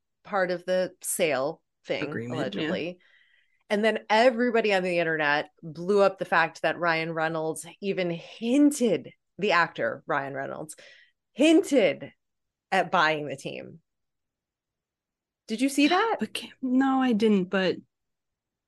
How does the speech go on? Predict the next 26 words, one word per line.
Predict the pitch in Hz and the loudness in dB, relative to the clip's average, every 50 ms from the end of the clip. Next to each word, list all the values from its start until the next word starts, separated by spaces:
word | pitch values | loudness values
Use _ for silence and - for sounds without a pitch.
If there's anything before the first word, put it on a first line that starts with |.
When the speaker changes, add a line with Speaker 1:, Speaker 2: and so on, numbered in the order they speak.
| _ _ | _ _
Speaker 2:
he's | - 202 208 - | -2 -2 -2 -2
a | 269 247 | -2 0
Speaker 1:
It | 269 294 330 | 2 4 4
was | 349 392 392 | 6 6 6
Speaker 2:
Vancouver | 254 220 233 220 208 160 | 4 2 2 0 0 -2
guy. | 139 - 110 123 117 98 87 131 160 - - | -2 -4 -6 -6 -6 -6 -6 -8 -12 -6 -4
Like, | 160 160 156 | -4 -4 -2
why | - 160 165 170 | 0 0 2 4
would | 185 196 196 | 4 4 6
he | 202 196 185 | 6 4 4
want | 165 170 170 170 170 165 160 156 - - - - | 2 0 0 2 2 2 2 2 0 -4 -8 -10
the | 160 | -10
Sens? | - - - 185 185 175 135 - - - - - - - - _ _ _ _ _ _ _ _ _ _ _ _ _ _ _ _ _ _ _ _ _ _ | -8 -6 -4 -4 -2 -4 -4 -6 -10 -16 -16 -16 -16 -18 -20 _ _ _ _ _ _ _ _ _ _ _ _ _ _ _ _ _ _ _ _ _ _
Speaker 1:
He's | - 262 254 - | -4 -4 -4 0
Canadian. | - 330 320 330 370 415 440 349 254 175 143 - | 0 2 4 4 4 4 4 2 0 -2 -2 -2
I | - 151 190 294 | 2 2 4 4
don't | 392 440 294 202 | 4 4 2 2
know. | 165 143 143 156 208 254 349 349 - _ _ _ _ _ _ _ _ _ _ _ _ - | 0 -2 -2 -2 -2 -2 -4 -10 -16 _ _ _ _ _ _ _ _ _ _ _ _ -4
Speaker 2:
Eh, | 330 330 320 302 311 302 - _ _ _ _ | -2 0 0 0 -2 -4 -6 _ _ _ _
Speaker 1:
Would | - 240 254 | -4 -2 0
you | 269 277 | 0 2
Speaker 2:
maybe. | 269 233 | 2 0
Speaker 1:
turn | - - 254 240 254 269 269 | 0 0 0 0 2 2 2
down | 254 247 240 247 262 269 277 285 285 - - _ _ _ _ _ _ _ - | 2 4 4 4 2 2 0 -4 -6 -8 -12 _ _ _ _ _ _ _ -6
a | 233 | -6
team | 226 226 - - 254 269 302 339 | -6 -6 -6 -4 -2 -2 0 0